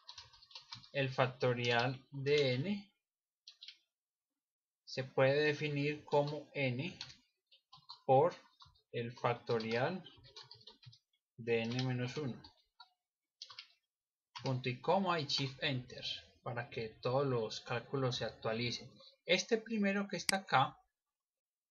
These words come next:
lo vamos a definir de esta manera, Shift Enter. Y acá también,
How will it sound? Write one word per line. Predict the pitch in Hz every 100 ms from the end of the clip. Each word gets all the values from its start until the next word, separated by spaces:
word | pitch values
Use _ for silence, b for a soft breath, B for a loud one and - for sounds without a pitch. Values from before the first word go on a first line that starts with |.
| _ -
lo | 127 127
vamos | 123 127 147 143
a | 135 - - - - _ _
definir | 131 131 123 123 120 120 135
de | 135 135
esta | 131 - 135
manera, | 127 117 123 110 104
Shift | - - 131 -
Enter. | - 113 - - - - _ _ _ _ _ _ _ -
Y | 160 185
acá | 196 - - 147 175 175 - _ _ _ _
también, | - 107 98 98 123 131